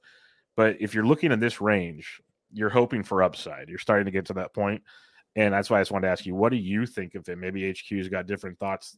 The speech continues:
in the, I haven't looked at his player blurb yet, but, uh, what are your thoughts on Tovar? He stood out to me when I was looking at this list.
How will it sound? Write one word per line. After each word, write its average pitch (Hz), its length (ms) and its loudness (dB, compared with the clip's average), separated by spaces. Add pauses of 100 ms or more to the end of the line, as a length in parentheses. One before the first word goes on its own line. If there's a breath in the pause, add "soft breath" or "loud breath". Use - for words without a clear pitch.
in 98 140 -6
the, 90 180 -8 (560 soft breath)
I 95 60 0
haven't 92 300 0
looked 92 180 2
at 92 60 0
his 90 180 -4 (380)
player 98 280 4
blurb 87 360 -8
yet, 82 160 -8 (100)
but, 92 240 -6
uh, 92 220 0 (400 soft breath)
what 107 120 4
are 113 40 2
your 113 100 4
thoughts 107 240 2
on 87 80 -4
Tovar? 90 320 0
He 98 80 -4
stood 104 220 2
out 95 160 2
to - 80 -16
me 90 80 -8
when 87 80 -6
I 82 40 -8
was 78 120 -12
looking 78 180 -12
at 76 100 -16
this 76 200 -18
list. - 300 -20